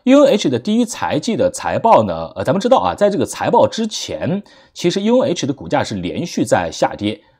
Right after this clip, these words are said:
主要的原因呢是它的这个子公司运营的一个支付工具遭到了黑客的攻击，导致整个的医疗保健行业是陷入了混乱。那因为它没有办法准确的接收到这个索赔的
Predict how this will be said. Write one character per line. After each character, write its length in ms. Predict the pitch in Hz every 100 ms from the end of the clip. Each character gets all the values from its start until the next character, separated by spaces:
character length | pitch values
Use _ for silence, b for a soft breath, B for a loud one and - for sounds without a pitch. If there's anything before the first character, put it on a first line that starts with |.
| -
主 120 | 104
要 160 | 160 233
的 80 |
原 280 | 131 101 117
因 80 | 160
呢 100 | 143
是 140 | 123
它 160 | 147 170
的 120 | 156
这 120 | -
个 100 | 113
子 240 | 95 - -
公 180 | 127 147
司 140 | -
运 100 | 185
营 140 | 113
的 80 | 143
一 80 | 147
个 100 | 127
支 200 | 127 190
付 100 | 175
工 220 | 139 180
具 180 | 196 170
遭 280 | - - 156
到 140 | 175 104
了 100 | 82
黑 220 | - 170
客 200 | - 151
的 120 | -
攻 180 | 139 151
击， 240 | 175 180 b b b
导 160 | - 92
致 220 | - 190
整 280 | - 95 78
个 120 | -
的 100 | 110 -
医 140 | 156
疗 160 | 139 143
保 240 | - 76
健 220 | - 127
行 180 | - 92
业 80 | 113
是 120 | 123
陷 240 | - 180
入 80 | 127
了 100 | 110
混 180 | - 170
乱。 120 | 101 -
那 100 | 95
因 120 | 120
为 40 | 214
它 140 | 214
没 120 | 180
有 60 | 185
办 200 | 185 135
法 120 | 95
准 220 | 107 -
确 160 | - 175
的 80 | 98
接 220 | - 180
收 120 | 180
到 220 | 170 123 87
这 120 | 104
个 120 | 92
索 360 | - - 98 -
赔 320 | - 85 165
的 260 | 180 -